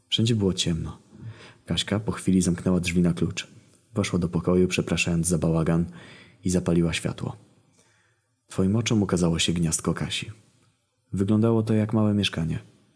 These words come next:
Duży, szeroki pokój, do którego się wchodziło, był kuchnią-sypialnią dziewczyn. Na środku była kuchnia i stół z trzema krzesłami. Po lewej, jak i po prawej stronie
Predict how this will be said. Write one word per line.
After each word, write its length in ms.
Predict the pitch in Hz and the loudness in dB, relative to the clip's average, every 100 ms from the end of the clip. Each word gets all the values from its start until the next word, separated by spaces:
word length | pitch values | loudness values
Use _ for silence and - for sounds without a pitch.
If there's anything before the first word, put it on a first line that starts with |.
| _ | _
Duży, 260 | 98 92 90 | 2 2 2
szeroki 380 | - 82 80 78 | 2 0 0 0
pokój, 400 | 80 - 82 - - - - | -2 0 0 -2 -14 -20 -6
do 100 | 90 | -4
którego 320 | 85 87 87 87 | 0 0 0 0
się 120 | 82 | -2
wchodziło, 460 | - 87 90 87 | -2 0 2 2
był 180 | 82 85 | 2 2
kuchnią-sypialnią 920 | 85 - 92 90 87 87 90 85 82 82 | 0 -2 -2 -2 0 0 2 2 2 2
dziewczyn. 440 | 82 - - - - _ _ - _ _ | 0 -2 -8 -10 -18 _ _ -20 _ _
Na 80 | 120 | -2
środku 320 | 113 98 - | 0 0 0
była 200 | 82 82 | 0 0
kuchnia 460 | 85 90 - 85 85 - - - | 0 -2 0 0 0 -8 -20 -6
i 100 | 98 | -2
stół 240 | - 90 90 | 0 2 2
z 80 | |
trzema 260 | - 85 85 | 0 0 2
krzesłami. 560 | - 80 - 117 113 - - - - - | 0 -2 -4 -6 -8 -12 -20 -20 -20 -10
Po 100 | - | 0
lewej, 440 | 78 80 87 85 85 - | 2 2 2 0 -4 -6
jak 160 | 80 - | -6 -4
i 40 | |
po 120 | - | -6
prawej 320 | - 78 82 80 | -2 0 0 -2
stronie 400 | - 82 82 | 0 0 0